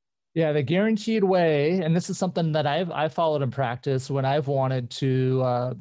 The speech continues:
network with other professionals, is you bring them a client. That always works. You bring them the type of client that they're looking for. So y-, you wanna network with probate attorneys in, in your city, in your market.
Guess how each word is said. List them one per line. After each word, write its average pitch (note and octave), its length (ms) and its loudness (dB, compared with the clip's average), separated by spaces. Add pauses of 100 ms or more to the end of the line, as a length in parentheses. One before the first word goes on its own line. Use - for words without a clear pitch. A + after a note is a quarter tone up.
(100)
network C#3 480 -4
with C3+ 140 -4
other C3+ 220 0
professionals, C3+ 920 -4
is C#3 260 0
you C#3 80 0
bring D#3+ 220 2
them F#3 140 4
a E3+ 60 -2
client. D#3+ 600 -2 (140)
That C#3+ 80 -2
always D3+ 320 0
works. E3+ 320 -2
You C#3 80 0
bring D3+ 220 -2
them F3+ 100 0
the D3 80 0
type D3 280 -4
of D#3 100 -6
client C#3 380 -2
that C3 80 -6
they're C#3+ 120 -2
looking E3 340 -4
for. - 400 -12 (840)
So C#3 280 0
y-, C3 120 0 (560)
you D#3+ 320 -2
wanna F#3+ 260 4
network D#3+ 540 2
with C#3+ 120 -4
probate E3 440 0
attorneys E3 840 -2
in, C3+ 680 -4
in C#3 120 -4
your C#3 140 0
city, D3+ 460 -2
in C#3 100 -2
your B2+ 140 -2
market. C#3 580 -2